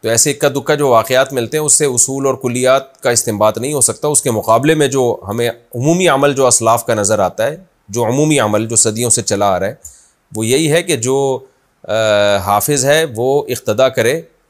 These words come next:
वो नमाज पढ़ाए और गैर हाफिज उसकी इक्तदा में नमाज पढ़े। तो अब आप अगर हाफिज नहीं हैं तो आप या तो कुरान हिफ्ज कर लें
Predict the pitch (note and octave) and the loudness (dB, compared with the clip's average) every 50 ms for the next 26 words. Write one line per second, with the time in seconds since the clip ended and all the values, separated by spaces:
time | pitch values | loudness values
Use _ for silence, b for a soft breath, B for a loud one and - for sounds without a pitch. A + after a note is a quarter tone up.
0 | _ - G#2+ G#2+ B2+ D3+ B2+ A#2 A2 A#2 B2+ C3 - - C#3+ C3+ C#3 D3+ E3+ E3+ | _ -12 -4 0 0 2 4 4 4 4 2 2 2 0 2 2 4 4 2 0
1 | C#3 B2+ B2 B2 B2+ A#2+ G#2+ - - - C#3 C3 C3 B2+ - D#3+ D3 D3 C3+ - | 0 2 2 2 2 2 2 2 2 2 4 2 2 2 0 -2 -2 -2 -2 -2
2 | - D#3+ C#3 - - C3 B2+ B2 A#2 A2 G2 F2+ E2+ E2 D#2+ D#2 - - D#2 C#2+ | -2 -2 -4 -4 -2 0 0 2 0 0 -4 -4 -6 -4 -4 -4 -4 -4 -10 -12
3 | - - _ B B B B B B B B B B B _ _ _ - A#2+ - | -12 -18 _ B B B B B B B B B B B _ _ _ -6 -4 0
4 | - D3 E3+ E3+ F3+ - C3 C3+ D3 E3 - - - D3 C3+ D#3 D3 C#3 C3+ C3 | 2 2 4 4 2 4 4 4 4 2 0 0 0 2 4 4 4 4 2 2
5 | E3+ D#3+ D3 D#3+ E3 E3+ F3 F3 E3+ E3 C#3 A#2 C3 C#3 D3+ D3+ C#3+ C3+ C3+ E3 | 0 -2 0 0 0 0 0 0 0 2 2 2 2 2 2 2 0 2 2 0
6 | D#3 - B2+ A2+ B2 C#3 B2+ A#2 A2 G#2 - - D#3+ D#3 E3 F3+ F#3 | -2 0 2 2 2 2 0 0 -2 -2 0 0 0 2 2 0 -2